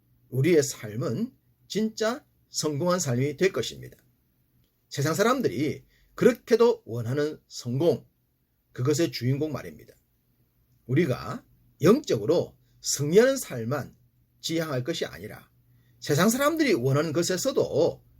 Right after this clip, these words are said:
성공해야 합니다. 그들을 부러워하게 하는 삶을 살아야 한단 말입니다. 그런 삶의 비결은 세상에 없다고 했습니다. 그 비결은 하나님께 있습니다.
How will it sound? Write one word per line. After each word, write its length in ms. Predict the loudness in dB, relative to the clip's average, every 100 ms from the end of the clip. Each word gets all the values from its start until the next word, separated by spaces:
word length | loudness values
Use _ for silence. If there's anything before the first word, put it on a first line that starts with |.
| -10
성공해야 800 | -6 -4 2 2 2 -8 -6 -6
합니다. 460 | -10 -16 -20 -20 _ _ _ _ _ _ _
그들을 540 | 2 6 8 8 6 2 _ _ _ _
부러워하게 720 | 0 4 4 4 0 -2 -2
하는 200 | -2 -6
삶을 800 | -8 -10 -6 -2 0 0 -4 -8 _ _
살아야 480 | _ -6 -2 -2 -2
한단 380 | -4 -6 -6 -10
말입니다. 580 | -6 -4 -4 -8 -20 -20 -20 _ -20 -20 -20 -20 -6
그런 260 | 4 4 4
삶의 400 | -2 0 -2 -4
비결은 480 | -12 0 2 0 -4 _ _ _ _
세상에 600 | -10 -6 -4 -4 -6 -8
없다고 420 | -18 -16 -10 -8
했습니다. 540 | -8 -10 -14 -18 -20 _ _ _ _ _ _ _
그 220 | 2 2
비결은 600 | 2 2 4 2 0 -4 _ _ _
하나님께 500 | -6 -2 -2 -4 -8
있습니다. 460 | -8 -14 -18 -20